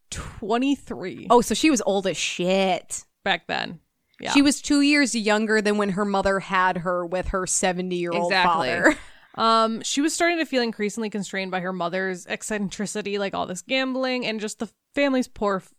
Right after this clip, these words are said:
Speaker 1: financial s-, situation. So because she was around all these aristocrats, she decided, she's like, "Okay, I'm gonna seek a career as an opera singer. I'm not gonna marry into money. I'm gonna try and make my own."
Speaker 2: Okay.
Speaker 1: You know, um,
Speaker 2: By not pretending to be psychic.
Speaker 1: Exactly.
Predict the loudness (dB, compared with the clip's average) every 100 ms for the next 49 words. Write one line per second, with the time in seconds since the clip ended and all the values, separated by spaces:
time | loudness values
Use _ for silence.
0 | _ -4 -4 -6 -8 -12 -14 -20 _ _
1 | -8 -8 -6 -6 -8 -8 -10 -12 -20 -20
2 | _ -2 2 2 2 2 4 4 4 2
3 | 2 -4 -4 -6 -6 -4 -4 -6 -4 -2
4 | -2 -4 -8 -6 -2 -2 0 -2 -2 -4
5 | -4 -6 -2 -2 0 -2 -6 -8 -10 -10
6 | -16 -14 -16 -20 _ _ _ _ -2 0
7 | 2 2 8 8 8 6 6 6 6 4
8 | 2 -2 -2 0 0 0 -6 -6 -8 -6
9 | -8 -12 -16 -2 2 2 2 0 2 0
10 | -4 -12 _ -6 -2 0 0 -2 0 2
11 | 6 6 6 6 4 4 -4 -2 -2 0
12 | -4 -6 -6 -4 -4 -4 -6 -4 0 4
13 | 4 2 -2